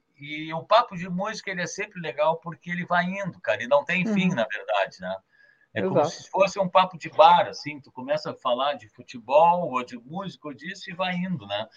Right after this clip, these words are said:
Speaker 1: E
Speaker 2: É.
Speaker 1: o pessoal vai chegando, aí daqui a pouco alguém fala uma coisa. Eu só tenho a te agradecer, cara, a tua disponibilidade e te desejar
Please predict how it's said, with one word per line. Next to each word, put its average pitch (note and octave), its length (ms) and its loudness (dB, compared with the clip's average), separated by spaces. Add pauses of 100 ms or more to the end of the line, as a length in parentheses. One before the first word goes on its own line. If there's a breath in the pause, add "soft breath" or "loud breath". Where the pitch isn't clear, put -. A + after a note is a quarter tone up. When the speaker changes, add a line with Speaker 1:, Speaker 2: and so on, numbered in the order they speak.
Speaker 1:
E - 100 2
Speaker 2:
É. - 40 8
Speaker 1:
o G#3+ 80 6
pessoal E3+ 380 6
vai F3 160 4
chegando, F3 560 8
aí E3 80 0
daqui D#3+ 180 -4
a D#3+ 80 -2
pouco F3 260 -4
alguém E3 320 -6
fala E3 220 2
uma C#3 160 -4
coisa. E3 260 -10 (720 soft breath)
Eu F3 120 2
só G3+ 160 8
tenho A3 220 2
a A3+ 140 8
te - 100 0
agradecer, E3 680 0
cara, B2+ 260 0 (200)
a G#2 60 -10
tua B2+ 180 -14
disponibilidade A#2+ 1000 -6 (240)
e C#3 600 -12
te C3+ 120 -14
desejar C#3 400 0